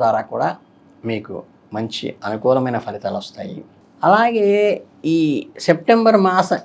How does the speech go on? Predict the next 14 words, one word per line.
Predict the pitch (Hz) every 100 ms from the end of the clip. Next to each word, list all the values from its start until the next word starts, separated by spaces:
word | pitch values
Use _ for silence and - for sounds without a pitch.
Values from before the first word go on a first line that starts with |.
| 135
ఎండింగ్కి | 156 208 240 233 190
వచ్చేటప్పటికి | 175 151 143 135 131
ఏంటంటే | 120 113 110 185 202 - _ _ _ _ _ _ _ - 147
ఈ | 139
సమయంలో | 135 156 208 208 202 190 156 175 185 - - _ - 110
వ్యాపార | 123 160 175 220 220 208
రంగాల్లో | 196 196 190 190 190 190 -
పోటీ | 185 196 208 196
కొంచెం | 180 175 170 -
తీవ్రంగా, | 165 175 180 185 180 151
అంటే | 165 202 160 160 160 139 - _ _ _ _ _ _ -
కాంపిటీషన్ | 185 240 247 226 220 170
పెరుగుతుంది. | 151 143 139 131 127 165 - - - - _ _ _ _ _ -
దానివల్ల | 143 165 180